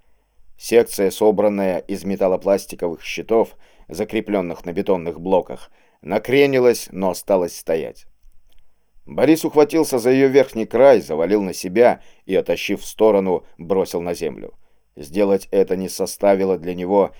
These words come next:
ни малейшего труда. Сенсоры всё время сообщали, что нагрузка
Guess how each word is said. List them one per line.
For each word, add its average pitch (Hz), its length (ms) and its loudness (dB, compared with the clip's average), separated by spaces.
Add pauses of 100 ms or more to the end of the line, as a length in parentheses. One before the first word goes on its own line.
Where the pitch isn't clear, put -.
(100)
ни 107 160 -4
малейшего 101 640 -2
труда. 95 420 -2 (480)
Сенсоры 135 560 2
всё 120 220 0
время 113 320 2
сообщали, 110 560 0
что - 180 -4
нагрузка 92 720 -6